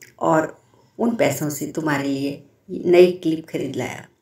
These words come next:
इस बार पत्नी की आंखें छलक आई,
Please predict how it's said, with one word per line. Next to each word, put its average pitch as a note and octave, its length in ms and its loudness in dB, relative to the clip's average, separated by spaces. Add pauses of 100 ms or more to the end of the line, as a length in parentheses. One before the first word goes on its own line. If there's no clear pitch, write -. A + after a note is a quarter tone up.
(500)
इस - 260 2
बार D3 220 -4
पत्नी D3 360 -6
की C#3 100 -8
आंखें - 600 -10
छलक - 400 -4
आई, - 240 -14